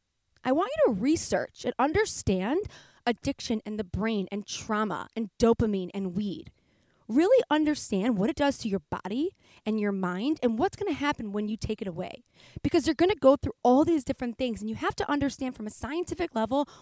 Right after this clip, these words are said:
why they are happening so that your emotions don't take over.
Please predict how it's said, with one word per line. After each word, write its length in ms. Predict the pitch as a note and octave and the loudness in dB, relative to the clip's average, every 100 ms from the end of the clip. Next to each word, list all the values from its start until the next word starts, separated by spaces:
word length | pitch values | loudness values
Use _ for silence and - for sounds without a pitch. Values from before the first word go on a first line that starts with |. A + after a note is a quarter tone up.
| _ | _
why 280 | F3+ G#3+ F4+ | -6 -2 0
they 120 | E4+ | 0
are 100 | D4 | -2
happening 500 | A#3 G#3+ F#3+ F3+ - - _ _ _ | -2 -6 -8 -10 -12 -20 _ _ _
so 120 | - | 2
that 100 | D4 | 2
your 160 | A#3+ C#4 | 2 2
emotions 760 | A#3 G#3 G4 - G#3+ A#3+ F4 - - - F#3+ | 4 6 6 4 -2 0 -2 -6 -20 -18 2
don't 380 | B3+ D#4 - - | 4 4 0 -8
take 320 | - C4 B3 - | -4 -4 -6 -8
over. 360 | G#3 G3+ - | -6 -6 -8